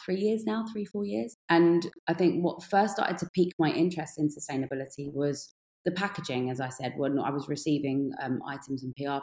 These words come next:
parcels. I then thought about it further, and when I went into stores, I started seeing these things like these conscious ranges. And I thought, "Oh, that must be good because it's conscious or because it's a green edit or it's this." And I thought,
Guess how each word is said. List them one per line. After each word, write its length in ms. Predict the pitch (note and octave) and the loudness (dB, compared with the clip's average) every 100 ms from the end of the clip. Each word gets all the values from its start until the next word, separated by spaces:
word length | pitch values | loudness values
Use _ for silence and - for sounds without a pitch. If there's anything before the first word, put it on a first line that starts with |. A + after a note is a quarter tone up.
| - | -8
parcels. 520 | B2+ - - F#2+ - _ - | -14 -14 -10 -10 -10 _ 2
I 160 | D#3 D#3 - | 2 2 0
then 420 | - E3+ E3 D#3+ D#3 | 6 10 12 10 8
thought 280 | F3+ E3 | 6 4
about 320 | - D3+ C#3+ - | 4 4 4 2
it 100 | - - - | -2 -6 4
further, 400 | F#3 E3+ D3+ C#3 | 6 6 4 2
and 240 | C#3+ C#3+ | 2 4
when 140 | E3 D3+ | 6 6
I 120 | D3 | 4
went 160 | C#3+ | 0
into 200 | C#3 D3 | 2 0
stores, 460 | - - G#3 E3 D3 | -2 0 4 6 4
I 60 | C#3 | 0
started 380 | - E3 D#3 | -2 -4 -4
seeing 240 | - D#3 D3+ | -2 4 4
these 180 | D3+ D3 | 4 2
things 180 | D3+ | 0
like 120 | C#3+ - | 0 -4
these 160 | C#3+ | -6
conscious 440 | - G#3+ - D#3+ - | -2 -2 -2 -6 -6
ranges. 460 | C3+ - - - - _ _ - | -4 -4 -8 -14 -18 _ _ -6
And 100 | - | 0
I 60 | G3+ | 2
thought, 180 | A3+ A3+ | 2 2
"Oh, 120 | E4 | 4
that 160 | D4+ F3 | 4 2
must 220 | C4 - | 0 0
be 100 | E3+ | -2
good 280 | - C3+ C#3 - _ _ _ _ _ - | 0 -2 -4 -12 _ _ _ _ _ -6
because 280 | F3+ G#3 F3+ | 0 4 4
it's 120 | - | 2
conscious 680 | - A#3 - D3 D#3 - - _ | 2 0 0 -4 -6 -14 -20 _
or 120 | - F3+ | 2 2
because 260 | F#3 F3 | 4 4
it's 220 | E3+ - - _ _ _ - | 4 0 -12 _ _ _ 4
a 60 | F#3 | 6
green 320 | F#3+ F#3+ F#3 | 8 8 8
edit 400 | G3 - B2+ - - | 8 6 4 2 0
or 140 | D3+ C#3 | 0 0
it's 160 | - | 0
this." 260 | G#3+ F3+ - | 4 4 6
And 120 | E3 | 6
I 80 | E3 | 6
thought, 320 | F3+ E3+ - | 4 0 -2